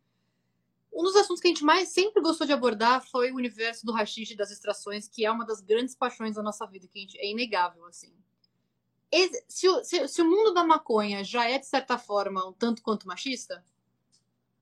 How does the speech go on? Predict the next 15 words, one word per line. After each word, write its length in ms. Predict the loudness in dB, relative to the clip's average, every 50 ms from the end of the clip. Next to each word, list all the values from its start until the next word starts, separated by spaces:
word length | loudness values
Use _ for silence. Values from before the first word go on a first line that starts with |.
| _
imagina 460 | 0 2 4 4 4 2 0 0 0
o 40 | 0
mundo 240 | 0 0 0 -2 -2
do 100 | -2 0
haxixe. 500 | 0 0 0 -2 -4 -4 -4 -4 -6 -10
Eu 60 | -6
posso 180 | -6 -6 -6 -4
dizer 160 | -4 -6 -4
que 100 | -2 -2
é 100 | -4 -4
vinte 380 | -4 -4 -4 -4 -4 -2 -4 -4
milhões 360 | -4 -2 -2 -4 -4 -6 -8
de 60 | -8
vezes 300 | -10 -10 -10 -10 -12 -12
mais. 460 | -12 -12 -12 -12 _ -20 -20 -20 _